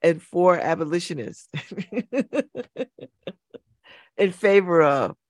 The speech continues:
Um, and this was at the time of William Ladson and, uh, and, and the folks from the Dixwell Congregational Church,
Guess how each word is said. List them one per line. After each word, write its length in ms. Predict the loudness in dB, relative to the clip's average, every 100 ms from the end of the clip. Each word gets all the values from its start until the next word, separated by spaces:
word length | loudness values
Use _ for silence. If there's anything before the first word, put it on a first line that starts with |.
| _ _ _ _ _
Um, 800 | -2 0 -2 -2 -6 -8 -12 -18 _ _
and 160 | 0 2
this 160 | 0 -2
was 140 | -8
at 100 | -8
the 80 | -8
time 400 | -8 -2 0 0
of 80 | -2
William 380 | -2 -2 -2
Ladson 880 | 2 4 4 2 -4 -4 -2 -4 -6
and, 260 | -8 -10 -8
uh, 400 | -8 -8 -10 -12 -18 -20 -20 _
and, 300 | -8 -6 -6 -6
and 200 | -4 -6
the 60 |
folks 320 | -2 -2 -2
from 160 | -8 -6
the 120 | -6
Dixwell 380 | -2 -4 -2 -6
Congregational 800 | -4 -6 -6 -6 -8 -8 -10 -10
Church, 580 | -4 0 0 -2 -14